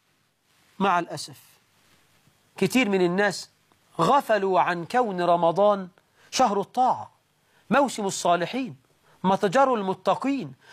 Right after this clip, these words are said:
سوق الآخرة، ينتقل فيه الصالح من طاعة إلى طاعة إلى طاعة،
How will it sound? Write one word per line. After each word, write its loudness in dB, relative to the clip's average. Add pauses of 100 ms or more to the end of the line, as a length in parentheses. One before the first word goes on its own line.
(120)
سوق 2
الآخرة، 2 (220)
ينتقل 0
فيه -6
الصالح 0
من 2
طاعة 2
إلى 0
طاعة 2
إلى 2
طاعة، 2